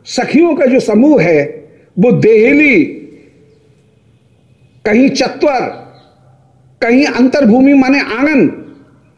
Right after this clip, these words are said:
इनके ऊपर अलग-अलग झुंड बना करके बैठा हुआ है। प्रेयसी प्रेम बद्धा, ये सब प्रेयसी गण प्रेम में बधी हुई हैं। और असकृत अपि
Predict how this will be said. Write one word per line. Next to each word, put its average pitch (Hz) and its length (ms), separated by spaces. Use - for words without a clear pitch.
इनके 320 280
ऊपर 247 340
अलग-अलग 254 840
झुंड 285 280
बना 220 320
करके 202 320
बैठा 190 340
हुआ 160 280
है। 135 260
प्रेयसी 254 520
प्रेम 202 360
बद्धा, 143 720
ये 185 140
सब 240 180
प्रेयसी 233 560
गण 185 220
प्रेम 247 640
में 214 220
बधी 147 200
हुई 226 300
हैं। 170 500
और - 480
असकृत 320 460
अपि 294 480